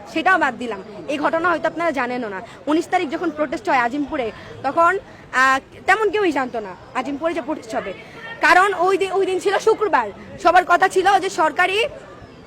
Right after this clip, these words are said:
সরকারি বন্ধতে কোনো প্রোটেস্ট হবে না। এটা যখন,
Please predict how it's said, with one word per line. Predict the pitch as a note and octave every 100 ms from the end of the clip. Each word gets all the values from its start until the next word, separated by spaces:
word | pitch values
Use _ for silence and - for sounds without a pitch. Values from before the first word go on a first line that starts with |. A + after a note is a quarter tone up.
| - -
সরকারি | D#4 D4+ E4 F#4+
বন্ধতে | D4+ D#4 E4+ F4+
কোনো | E4+ F#4
প্রোটেস্ট | C#4+ D#4+ E4 D4+
হবে | A3+ G#3
না। | G3 - - D3+ C#3+
এটা | C#4 D4+ F#4
যখন, | E4+ F4 F#4+ F#4